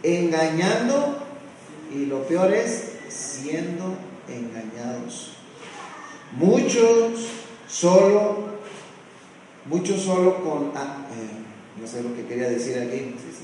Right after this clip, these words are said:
Speaker 1: Muchos acep-, muchos solo con aceptar su pecado pudieran arreglar su vida y su matrimonio.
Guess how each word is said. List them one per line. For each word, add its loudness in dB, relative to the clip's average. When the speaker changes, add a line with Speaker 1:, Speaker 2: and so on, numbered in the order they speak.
Speaker 1:
Muchos 2
acep-, 0
muchos 0
solo 4
con 2
aceptar -2
su -4
pecado 0
pudieran 0
arreglar 2
su -2
vida -2
y 0
su -2
matrimonio. -2